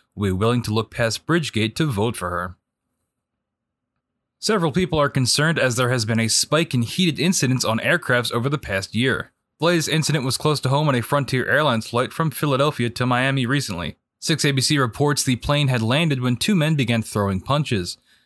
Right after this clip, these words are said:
It is not clear what started the fight, but it took several other passengers and crew members to help break up the scuffle. From Joe at Monaveg at N J Advanced Media for N J dot com,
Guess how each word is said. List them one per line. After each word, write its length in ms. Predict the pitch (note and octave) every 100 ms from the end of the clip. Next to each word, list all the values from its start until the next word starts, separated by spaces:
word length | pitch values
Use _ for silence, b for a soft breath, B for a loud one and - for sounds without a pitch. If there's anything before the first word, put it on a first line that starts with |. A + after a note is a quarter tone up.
| b b
It 120 | E3
is 80 | E3+
not 180 | D3+
clear 160 | - D#3+
what 160 | C#3 -
started 300 | F#3 G3 B2+
the 80 |
fight, 260 | - C3+ D3+
but 80 | B2
it 80 | G#2+
took 200 | A2 -
several 380 | E3+ D3+ C3
other 220 | C3+ D#3 B2
passengers 580 | C#3+ C#3 D3 B2 B2 -
and 220 | F3 E3+
crew 180 | A3 G3
members 340 | G2 G2+ A#2+
to 80 | A#2
help 200 | C3 -
break 220 | A2 G2
up 160 | F#2+ -
the 60 |
scuffle. 520 | - - C3+ E2+ - _ _ _ _ _ _ _ _ _ _ _ _ _ -
From 160 | D3+
Joe 180 | C3 D#3
at 100 | C3+
Monaveg 500 | C3 D#3 C3 C3+ B2+
at 100 | C3
N 160 | B2+ C3
J 200 | B2 B2+
Advanced 340 | A#2 A#2+ -
Media 220 | C3 C3+ B2+
for 240 | C#3 -
N 100 | A2
J 140 | G2+ F#2+
dot 260 | F#2 E2
com, 360 | - C3+ C3